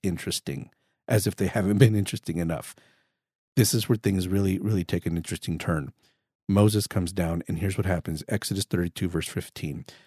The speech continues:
"Moses turned and went down the mountain with the two tablets of the covenant law in his hands." Okay, remember, he's got, he's got the Ten Commandments, one copy for the people, one copy for God, if we're going with that interpretation.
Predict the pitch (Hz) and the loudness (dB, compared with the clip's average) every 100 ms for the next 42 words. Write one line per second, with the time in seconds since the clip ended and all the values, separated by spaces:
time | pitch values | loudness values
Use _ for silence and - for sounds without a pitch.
0 | _ - 101 104 127 160 160 151 - 127 | _ -2 6 10 12 10 8 4 4 4
1 | 120 107 107 110 104 101 92 87 101 113 | 4 4 2 2 0 0 0 0 0 0
2 | 107 - - - - 220 - 190 202 156 | -2 -2 -6 0 4 6 6 4 6 6
3 | 110 - 110 120 - 104 110 127 101 95 | 2 2 2 2 2 2 4 2 4 2
4 | 95 110 - 160 82 - - _ - 104 | 2 0 2 2 2 -4 -14 _ 0 4
5 | 190 147 101 147 - - - - 80 - | 4 4 4 4 2 -18 -12 -8 -4 2
6 | 98 123 - _ _ _ - 98 98 - | 4 4 2 _ _ _ -4 -2 -2 -4
7 | - 107 143 175 131 117 143 - _ _ | -2 0 4 4 6 6 2 -2 _ _
8 | _ - 78 90 120 - 127 156 - 170 | _ -10 0 2 4 2 2 2 2 2
9 | - 143 135 139 127 104 113 107 - 131 | 4 4 6 6 6 4 4 0 2 0
10 | - 139 104 95 160 - 90 92 95 92 | 2 8 8 8 6 2 2 4 4 2
11 | 92 90 95 104 101 117 90 85 110 | 2 2 2 2 0 2 2 2 2